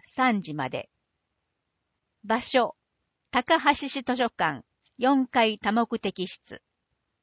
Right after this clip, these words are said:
参加費、材料費として八百円必要です。申し込み、参加券を配布しています。定員は各回十人です。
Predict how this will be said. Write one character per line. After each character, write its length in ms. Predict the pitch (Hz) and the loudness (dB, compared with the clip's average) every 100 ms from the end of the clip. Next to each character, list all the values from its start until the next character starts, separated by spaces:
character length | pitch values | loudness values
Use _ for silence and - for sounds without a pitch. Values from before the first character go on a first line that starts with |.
| _ _ _ _ _ _ _ | _ _ _ _ _ _ _
参 380 | - 269 285 269 | -6 2 4 2
加 140 | - | 2
費、 280 | 151 - 135 _ _ _ _ _ | 0 0 -18 _ _ _ _ _
材 340 | 202 262 311 311 | 0 4 4 4
料 200 | 302 254 | 4 4
費 140 | - | 2
と 160 | - 180 | -4 -4
し 100 | - | -6
て 280 | - 165 - _ | -6 -6 -6 _
八 180 | - 226 - | -4 -4 0
百 340 | 277 - 226 | 0 0 -4
円 120 | 196 | -2
必 300 | 190 - - | -4 -10 -6
要 160 | 180 160 | -2 -2
で 140 | 147 | -4
す。 240 | 156 - _ _ _ _ _ _ _ _ _ _ _ _ _ - | -10 -16 _ _ _ _ _ _ _ _ _ _ _ _ _ -4
申 220 | 254 269 | 2 2
し 160 | 277 - | 0 -4
込 140 | 233 214 | 0 0
み、 240 | 196 - _ _ _ _ | 0 -10 _ _ _ _
参 360 | - 302 330 320 | -4 0 2 4
加 140 | 320 | 2
券 340 | - 226 185 | 2 0 0
を 40 | 175 | -4
配 260 | - 208 | 0 0
布 160 | 202 196 | 0 -6
し 100 | - | -6
て 120 | 190 | -4
い 80 | 170 | -4
ま 160 | 160 - | -4 -4
す。 180 | - _ _ _ _ _ _ _ | -8 _ _ _ _ _ _ _
定 340 | - 285 285 277 | 0 2 4 2
員 220 | 269 262 | 0 2
は 220 | 247 254 _ _ _ | 2 0 _ _ _
各 300 | - 311 269 | 0 0 0
回 300 | - 196 175 | 2 2 2
十 260 | 180 277 247 | -2 -2 -2
人 240 | 190 170 | -4 -8
で 140 | 147 151 | -8 -8
す。 180 | - | -12